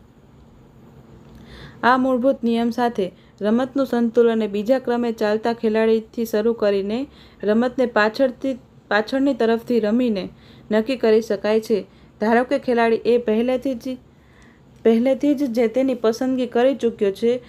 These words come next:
અને આપણે એની પસંદગીને અનુરૂપ શાખા ઓળખી રહ્યા છીએ. ઉદાહરણ તરીકે જો ખેલાડી એ ટોપને પસંદ કર્યું હોય તો ખેલાડી બી ગમે તે કરે, ખેલાડી એને મળતું વળતર એક અને નવ છે. બરાબર?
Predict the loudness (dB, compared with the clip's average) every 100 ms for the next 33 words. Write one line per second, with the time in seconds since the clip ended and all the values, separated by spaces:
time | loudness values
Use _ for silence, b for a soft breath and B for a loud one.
0 | B B -4 -4 0 0 0 0 2 2
1 | 2 0 0 -2 -2 -2 -2 0 0 0
2 | 0 -2 -4 -2 -2 -2 -4 -4 B B
3 | 4 4 2 2 2 2 0 -4 -6 -4
4 | -6 -12 b b b -2 0 2 2 0
5 | 0 -2 2 0 2 2 2 2 0 0
6 | 0 2 2 2 -2 0 0 0 -2 0
7 | -2 0 -2 -2 -2 -4 B B B 0
8 | 2 0 2 0 0 -2 0 0 2 2
9 | 0 -2 0 0 -2 -2 -2 0 0 -2
10 | -2 -2 -2 -2 -2 -2 -2 0 0 2
11 | 0 0 -4 B B B 2 2 2 2
12 | 2 0 0 -2 -8 -8 _ _ _ _
13 | -20 -20 _ -20 -20 -20 -12 -2 0 2
14 | 0